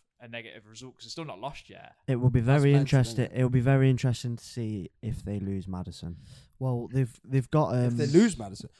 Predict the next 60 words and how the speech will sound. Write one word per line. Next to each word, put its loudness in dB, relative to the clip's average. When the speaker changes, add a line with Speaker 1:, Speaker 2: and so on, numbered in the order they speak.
Speaker 1:
Oh, 2
Speaker 3:
oh, 6
Speaker 1:
like, 4
Speaker 3:
to 6
Speaker 2:
On 4
Speaker 3:
injury. 0
Speaker 2:
to 4
injury, 6
even 2
if 0
it's -4
for 0
a 0
couple 0
of 4
games, 2
couple 2
of 2
weeks. -4
Obviously, -4
I -4
don't -4
wish -6
injury -8
on -8
anyone, -6
never -6
would. -8
Speaker 3:
And -8
we 0
Speaker 2:
But 8
Speaker 3:
all 2
love -4
Maddison -8
on -12
this -14
podcast. -8
Speaker 2:
And 2
I 2
love 0
him -6
to -10
bits. -6
But -6
if, -2
if, -4
if -4
he -2
got 0
injured 0
just -10
for -4
a -2
couple -2
of 2
weeks, -2
or 0
he 2
got -6
banned, -2